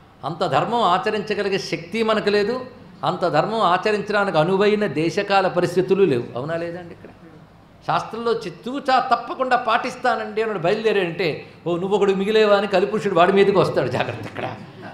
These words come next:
అందుకే "నేను ధర్మం ఆచరిస్తాను" గట్టిగా అంటే అది ప్రమాదం. కలిపురుషుడు దాడి చేస్తాడు. అలాగని ఎలాగో దాడి చేస్తాడు కానీ మానేసేవా మరీ ప్రమాదం ఇక్కడ. అందుకే ఏదో చేయగలిగినంత చేయడమే తప్ప చేయాల్సినంత చేయలేం. ఇక ఆ తర్వాత జ్ఞానం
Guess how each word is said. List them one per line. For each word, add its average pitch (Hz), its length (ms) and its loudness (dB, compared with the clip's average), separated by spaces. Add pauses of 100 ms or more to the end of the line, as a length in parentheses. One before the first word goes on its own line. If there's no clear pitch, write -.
(160)
అందుకే 185 200 -2
"నేను 156 180 0
ధర్మం 160 240 0
ఆచరిస్తాను" 208 680 0
గట్టిగా 208 340 2
అంటే 202 160 2
అది 202 140 6
ప్రమాదం. 180 440 2 (1000)
కలిపురుషుడు 185 420 0
దాడి 180 220 4
చేస్తాడు. 160 380 -2 (380)
అలాగని 220 300 4
ఎలాగో 208 240 4
దాడి 220 300 2
చేస్తాడు 220 300 0
కానీ 214 160 0
మానేసేవా 220 560 4
మరీ 202 280 6
ప్రమాదం 151 440 0
ఇక్కడ. 107 220 -12 (640)
అందుకే 156 200 0
ఏదో 160 160 4
చేయగలిగినంత 135 880 -4
చేయడమే 151 360 0
తప్ప 147 260 -2 (640)
చేయాల్సినంత 143 680 2
చేయలేం. 127 400 2 (720)
ఇక 165 180 0
ఆ 170 60 8
తర్వాత 175 280 2
జ్ఞానం 120 680 0